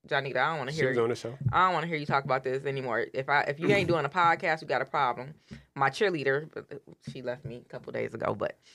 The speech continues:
Speaker 1: anyway, same thing. She was like, "Okay, Johnita, you wanna do this. So, you know, next time we talk,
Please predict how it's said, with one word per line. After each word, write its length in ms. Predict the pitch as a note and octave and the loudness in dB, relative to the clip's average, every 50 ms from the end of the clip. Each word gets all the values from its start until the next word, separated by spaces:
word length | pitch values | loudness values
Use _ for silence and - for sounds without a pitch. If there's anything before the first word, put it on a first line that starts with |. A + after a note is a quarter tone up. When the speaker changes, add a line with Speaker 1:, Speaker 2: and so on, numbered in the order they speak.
| - _ - | -12 _ 0
Speaker 1:
anyway, 440 | E3 F#3 F3+ E3 C#3+ A#2+ B2+ C3+ C#3 - _ _ _ _ | 2 2 2 2 2 0 0 -2 -6 -12 _ _ _ _
same 300 | _ - D3+ D#3 D#3 D#3 | _ 2 4 4 4 4
thing. 380 | D#3 E3+ E3+ D#3+ D3 C#3 C#3+ E3 | 4 2 2 2 2 -2 -4 -4
She 160 | E3 - F#3 | -6 -4 -4
was 160 | E3+ D3+ D#3 D3+ | -2 -2 0 2
like, 180 | C3+ C3 B2+ | 2 2 4
"Okay, 280 | C#3+ E3 - G#3+ F3 D#3+ | 2 0 2 0 0 0
Johnita, 340 | D#3+ D3 C#3+ D3+ D3 D3 D3 | 0 0 -2 -2 -4 -6 -6
you 120 | D3+ D3+ | -8 -6
wanna 200 | D3 C#3+ C3+ C3+ | -4 -4 -4 -4
do 180 | C3+ D3+ E3+ F3 | -4 -6 -6 -2
this. 240 | D#3 D3 C#3+ D3+ - | 0 0 0 0 0
So, 340 | - C#3 C3 C3 B2+ B2+ B2+ | 0 0 0 2 0 0 -2
you 140 | C3 C#3 C#3 | -4 -6 -6
know, 100 | C3+ B2+ | -4 -4
next 240 | C3 C#3 C#3+ - - | -2 -4 -4 -4 -4
time 240 | - E3 D#3 D#3+ | -4 -4 -4 -4
we 80 | E3+ F#3 | -4 -6
talk, 400 | F3+ - A3 F#3+ F3+ F3 F3 F3 | -4 -2 0 2 2 2 0 -2